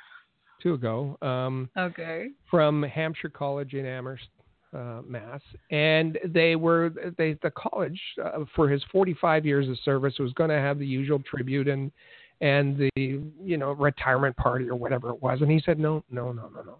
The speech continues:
Speaker 1: I de-, I decline. But what I'd like you to do, the campus speed limit is fifteen. If you could raise it to seventeen, I'd
Speaker 2: Oh,
Speaker 1: be
Speaker 2: come
Speaker 1: eternally
Speaker 2: on.
Speaker 1: grateful."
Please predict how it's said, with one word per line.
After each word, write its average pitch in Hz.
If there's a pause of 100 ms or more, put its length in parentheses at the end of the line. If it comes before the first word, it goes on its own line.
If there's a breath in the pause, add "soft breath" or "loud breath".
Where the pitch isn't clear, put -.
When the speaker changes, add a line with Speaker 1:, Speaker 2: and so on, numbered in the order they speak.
Speaker 1:
I 127
de-, 127
I 120
decline. - (840 soft breath)
But 156
what 151
I'd 123
like 175
you 160
to 131
do, - (1500)
the 143
campus 160
speed 165
limit 131
is 117 (120)
fifteen. 135
If 135
you 160
could 147
raise 170
it 190
to 147 (140)
seventeen, 123
I'd 185
Speaker 2:
Oh, 214
Speaker 1:
be 123
Speaker 2:
come 113
Speaker 1:
eternally 170
Speaker 2:
on. 151
Speaker 1:
grateful." 127